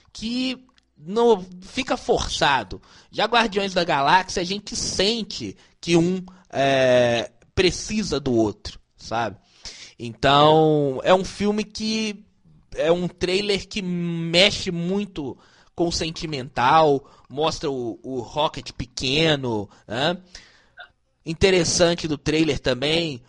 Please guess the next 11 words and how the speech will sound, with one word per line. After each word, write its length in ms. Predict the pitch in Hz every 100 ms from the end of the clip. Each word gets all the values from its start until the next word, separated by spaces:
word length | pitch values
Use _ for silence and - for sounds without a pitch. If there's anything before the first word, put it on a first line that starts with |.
| -
mostra, 840 | 135 160 160 - 165 156 135 - -
é, 800 | 127 127 127 123 123 120 117 110 -
alguns 800 | 131 139 139 151 147 139 120
momentos 760 | 123 156 143 156 165 - 123 120
do, 540 | 135 127 117 110 101 - -
é, 600 | 117 120 117 117 113 110 101 _
do 160 | 139 165
Rocket 460 | 147 175 - -
encontrando 680 | 143 147 127 120 131 143 131
lá 200 | 120 131
uma, 320 | 135 120 107